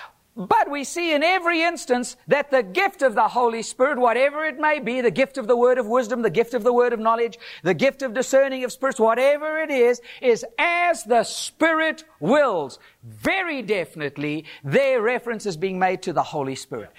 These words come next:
So he determines who he's going to speak through. He determines who he's going to use. It's called the sovereignty of God, and you and I have got no say in that.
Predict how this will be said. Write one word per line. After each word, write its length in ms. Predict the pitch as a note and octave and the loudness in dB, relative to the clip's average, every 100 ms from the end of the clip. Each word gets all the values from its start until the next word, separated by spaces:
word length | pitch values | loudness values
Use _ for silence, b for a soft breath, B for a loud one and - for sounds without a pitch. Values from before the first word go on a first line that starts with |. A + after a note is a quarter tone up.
| B B | B B
So 260 | A3+ G3+ - | 0 0 0
he 240 | F#4 F#4+ | 0 0
determines 560 | D4+ - C4+ B3 A3 F3+ | -4 -2 0 0 -2 -6
who 120 | A3 | -4
he's 180 | G#3 E3+ | -2 0
going 200 | G#3+ F#3+ | 0 0
to 60 | |
speak 320 | F3+ - C#4+ - | -8 -6 -6 -4
through. 220 | C4+ C4+ B B | -4 -4 B B
He 240 | - G4 F4 | 2 2 0
determines 500 | D4+ C4+ C4 B3 F3+ | 0 2 0 0 -4
who 80 | |
he's 140 | A#3 E3+ | -4 0
going 220 | A3 G#3+ | 0 0
to 40 | |
use. 360 | G#3 A#3+ B3+ A#3+ B B | -4 -2 -4 -6 B B
It's 180 | G3+ | 0
called 340 | - C#4+ D4+ A3+ | 2 2 2 0
the 60 | |
sovereignty 720 | - A3 D#3+ B3+ D#4+ C#4 A3 | -4 -4 0 0 0 -4 -4
of 120 | G3+ D3+ | -4 2
God, 240 | A3+ A3+ | 2 2
and 80 | F#3 | -2
you 160 | A3+ | -2
and 80 | A3+ | 0
I 120 | G#3 | 0
have 120 | G3+ E3+ | 0 -2
got 140 | E3+ | -4
no 160 | G3 G3 | -2 -4
say 300 | - F#3+ D#3 | 0 -2 0
in 80 | B2 | -6
that. 180 | G#2+ | -10